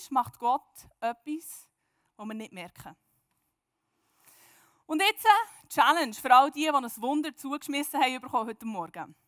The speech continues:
Im nächsten Moment, wo du irgendeine ruhige Zeit hast, lies mal durch, was Gott dort drinnen gemacht hat. Was war seine Tat gewesen?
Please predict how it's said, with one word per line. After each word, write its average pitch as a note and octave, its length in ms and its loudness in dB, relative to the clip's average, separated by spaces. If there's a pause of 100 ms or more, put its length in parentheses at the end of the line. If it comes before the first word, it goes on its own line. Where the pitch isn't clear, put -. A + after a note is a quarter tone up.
(2000)
Im C#4+ 120 0
nächsten G4+ 340 6
Moment, E4+ 400 6
wo D4 80 0
du E4+ 280 0
irgendeine D4+ 400 0
ruhige D#4+ 300 -4
Zeit D#4 300 -6
hast, C#4+ 220 0
lies D#4 380 0
mal F#4 260 8
durch, F4 180 -2 (100)
was D4 220 -2
Gott D4+ 380 4
dort C#4+ 200 -2
drinnen D4 320 -2
gemacht A#3 480 2
hat. - 420 -4 (180)
Was B3+ 160 -8
war F#4 100 0
seine E4+ 340 -4
Tat A#3+ 320 6
gewesen? E4 300 -8